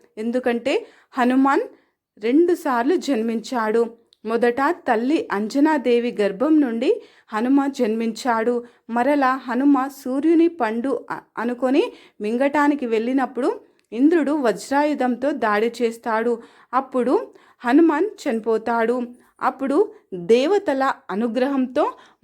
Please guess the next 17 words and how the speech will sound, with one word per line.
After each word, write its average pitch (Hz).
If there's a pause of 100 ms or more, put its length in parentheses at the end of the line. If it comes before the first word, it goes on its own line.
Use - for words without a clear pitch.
(140)
మరలా 330 (180)
జన్మించి 277 (240)
చిరంజీవిగా 285 (160)
మారుతాడు 226 (440)
హనుమ. 254 (300)
ఇలా 262 (380)
హనుమ 311 (160)
రెండుసార్లు 247
పుట్టాడు 240
కనుక 220 (520)
హనుమాన్ 262
జయంతిని 240 (140)
రెండుసార్లు 254 (140)
జరుపుకుంటారు. 226 (440)
కేరళలో 330 (160)
మాత్రం 196 (440)
మార్గశిర 226